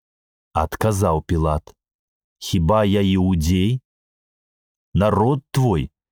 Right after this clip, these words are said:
і першасвятары выдалі цябе мне.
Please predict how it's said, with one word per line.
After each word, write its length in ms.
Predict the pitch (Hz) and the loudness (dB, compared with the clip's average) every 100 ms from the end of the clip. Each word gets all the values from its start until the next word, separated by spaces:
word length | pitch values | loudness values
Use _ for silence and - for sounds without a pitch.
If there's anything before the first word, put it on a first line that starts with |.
| _ | _
і 160 | 104 110 | -2 -2
першасвятары 1200 | - 131 113 - 131 - 123 - 110 95 120 143 - _ _ _ | 0 -2 -2 -2 -2 -2 -2 0 0 2 0 -2 -6 _ _ _
выдалі 560 | 87 98 120 87 87 82 | 0 2 2 2 0 -2
цябе 320 | - 87 85 80 | -2 -2 0 0
мне. 380 | 85 80 64 | 0 0 -4